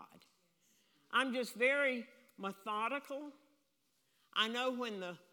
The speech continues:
light bulbs don't burn because I notice details. Uh, I can be bossy, pick that up, straighten that up.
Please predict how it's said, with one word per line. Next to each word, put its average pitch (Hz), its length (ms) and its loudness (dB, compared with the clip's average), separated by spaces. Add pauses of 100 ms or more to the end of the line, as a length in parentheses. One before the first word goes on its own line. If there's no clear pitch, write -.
(280)
light 190 400 0
bulbs 226 420 0
don't 208 300 -6
burn 196 360 -2
because 220 300 -4
I 196 100 2
notice 196 580 -4
details. 214 720 -6 (1200)
Uh, 170 300 0 (160)
I 208 220 6
can 220 180 0
be 196 300 2 (240)
bossy, 254 640 0 (1120)
pick 240 180 -2
that 214 180 2
up, 220 320 0 (680)
straighten 214 440 2
that 202 180 2
up. 208 300 2